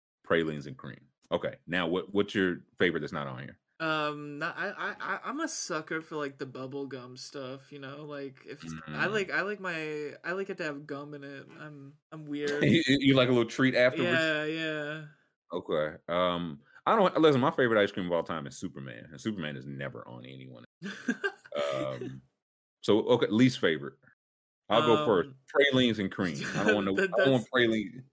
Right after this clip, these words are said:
Speaker 1: I'm not a
Speaker 2: that's,
Speaker 1: praline guy.
Speaker 2: that's what I was gonna say. It's right here. I actually, I don't like mint chocolate chip.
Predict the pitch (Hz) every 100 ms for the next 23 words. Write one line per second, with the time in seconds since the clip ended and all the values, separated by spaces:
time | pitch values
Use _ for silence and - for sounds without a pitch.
0 | - 110 120 160 110 95 87 - 180 185
1 | - 180 180 175 170 160 156 - 165 151
2 | 156 151 165 165 170 170 190 185 170 220
3 | 240 214 220 - - 175 175 185 185 180
4 | 156 156 147 - 151 139 131 98 - 131
5 | -